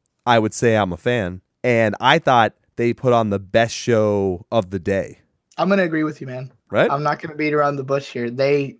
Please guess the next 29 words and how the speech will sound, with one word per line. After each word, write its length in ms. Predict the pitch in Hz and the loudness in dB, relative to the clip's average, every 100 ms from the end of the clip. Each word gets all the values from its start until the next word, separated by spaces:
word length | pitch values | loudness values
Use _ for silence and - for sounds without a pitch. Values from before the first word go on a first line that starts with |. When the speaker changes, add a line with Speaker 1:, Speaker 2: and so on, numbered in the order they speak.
| - | -4
Speaker 2:
fucking 440 | 147 - 143 131 | -4 -4 -8 -10
killed 320 | - 160 156 | -6 -6 -4
it. 140 | 120 110 | -8 -8
And 220 | 139 143 143 | -6 -4 0
no, 220 | 151 156 | 2 2
I 80 | 143 | 2
didn't 240 | 143 139 | -2 -8
finish 380 | 131 143 147 143 | -8 -6 -6 -6
it 220 | 175 175 _ _ _ | -8 -8 _ _ _
because 400 | 151 143 151 139 | -12 -2 -2 -2
I 140 | 139 139 | -4 -4
wanted 340 | 139 143 139 - | -2 -2 -4 -12
to 100 | 127 | -12
catch 520 | - 143 139 - - | -6 -4 -4 -12 -18
the 220 | 143 139 131 | -10 -6 -4
Lesson 320 | 139 139 143 | -4 -6 -8
in 100 | 135 | -6
Romantics 800 | 131 131 135 135 143 131 - _ _ | -6 -6 -10 -8 -10 -10 -14 _ _
cover 240 | - 143 143 | -8 -6 -4
show. 300 | - 139 139 | -2 0 0
Or 200 | 123 135 | -2 -4
I 80 | 127 | -6
don't 120 | 123 | -6
know 80 | 120 | -6
how 100 | 123 | -4
to 60 | |
word 220 | 127 127 123 | -4 -4 -4
that 160 | 123 | -4
one, 180 | 135 127 | -6 -10